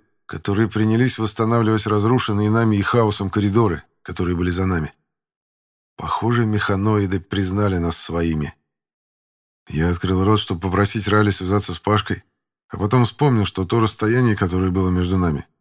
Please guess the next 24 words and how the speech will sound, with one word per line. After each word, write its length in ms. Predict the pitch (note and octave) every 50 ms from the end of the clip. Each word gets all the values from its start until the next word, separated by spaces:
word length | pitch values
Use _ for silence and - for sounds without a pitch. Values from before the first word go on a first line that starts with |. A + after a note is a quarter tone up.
| _ _ -
для 200 | - F2 E2+ F#2+
моих 320 | F#2+ G#2 A#2+ B2+ A#2+ - -
нынешних 400 | B2 B2+ C3 A#2 - A#2 A2 G2
сил 240 | - - B2 A#2
смехотворно, 800 | G#2 - - G#2 F#2+ - G2+ F2+ - F#2+ G2+ A2 A2+ G#2+ F#2 D#2+ - _ _ _ _ _ _ _ _ _ _ -
и 80 | -
просто 380 | E2+ - C3+ C#3+ C#3+ - - A#2
потянулся 600 | G2 - A2 - - A#2+ A#2+ A#2+ A2+ G2+ - G2+
к 40 | -
его 240 | - G2 G2 G2 F#2+
разуму. 460 | F#2+ G2+ G2 F2 D#2+ D#2+ C#2+ - - _ _ _ _ _ _ _ _ _ _ _ _ _ _ _ _ _ _
«Прекращай 680 | - F2+ G#2+ A2+ A2+ B2+ C3 C#3 C3 - - D3+ D3 C3+
дразнить 480 | A#2+ C3 C#3 C3+ A#2 C3+ C#3+ C#3 -
одержимых!» 680 | C3+ B2+ B2 C3 B2 A#2+ C3 C#3 B2 F#2+ D#2+ - - - - - - - - - _ _ _ _ _ _ -
Даже 300 | - - E2+ D2+ D#2+ F2+
мысленно 400 | G2+ A2+ A2+ - - F#2 F2 F2+
я 120 | F2+ F2+
почувствовал 520 | E2+ G2 F#2 - - G2 E2+ - - F2
веселье 440 | F2 F#2 F#2+ - - G#2 F#2 F2+ F2+
Пашки. 420 | F2 - E2 D#2 - - - - _ _ _ _ _ _ _ _ _ _ _ _
«Это 280 | - A#2 C3+ C#3 - C#3+
так 220 | C#3 D#3+ - -
не 80 | D3+ D#3
работает. 580 | D3+ D3 C#3+ D#3 D#3+ C#3+ - A2 F2+ - -